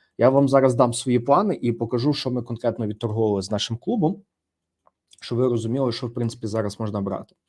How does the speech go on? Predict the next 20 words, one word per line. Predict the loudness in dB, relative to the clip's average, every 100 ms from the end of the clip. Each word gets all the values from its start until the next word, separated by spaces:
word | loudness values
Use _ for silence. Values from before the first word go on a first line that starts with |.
| -18 -18 _ -14 -4
Е, | 0 4
бачите, | 4 2 -2
ось | 0 0 2
отут, | -2 0 0 -2 _ -8
е, | -4 -4 -4
ще | -4 -4 -4
скільки | -2 -2 -2 -2
днів | -4 -2
тому | -2 0 0
я | 0
якраз | -2 -4 -6
писав | -8 -4 -4 -4
по | -6
біточку, | -4 -2 -4 -2 -2 -4 _ _ _ -6
е, | -6
про | -4 0 2
угоди | 2 4 4 2 0
на | -2 0 0
ріст, | 0 0 -2 -10 _ -12
е, | -8 -6